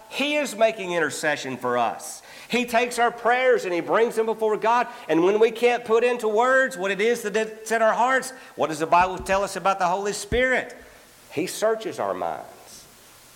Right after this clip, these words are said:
And he takes what's in there, and what we can't put into words, he does. And he brings it before God. In Colossians chapter three and verse fifteen, when Paul was writing about singing, he said, "Let the peace of Christ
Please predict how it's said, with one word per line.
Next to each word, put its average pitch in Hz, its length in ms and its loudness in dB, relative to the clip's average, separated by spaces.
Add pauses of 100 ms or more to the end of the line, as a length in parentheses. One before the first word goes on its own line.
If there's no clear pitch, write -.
(920)
And 123 100 -2
he 120 80 -2
takes 170 340 -2
what's 160 220 -2
in 220 180 0
there, 120 200 0
and 120 100 -2
what 135 160 0
we 151 180 0
can't 175 300 -2
put 180 120 0
into 170 200 -2
words, 190 400 0
he 170 100 -4
does. 233 640 0 (960)
And 123 80 0
he 233 140 2
brings 254 380 4
it 185 100 0
before 156 320 0
God. 123 400 2 (1400)
In 117 80 -10
Colossians 139 560 2
chapter 160 380 0
three 170 240 -6
and 156 100 -4
verse 160 220 -2
fifteen, 170 540 -2
when 127 140 0
Paul 143 280 2
was 127 160 -6
writing 147 460 -2
about 156 320 0
singing, 220 520 -2
he 175 140 -6
said, 180 320 -2 (380)
"Let 180 760 -2
the 147 120 0
peace 226 640 -6
of 185 160 -4
Christ 165 640 0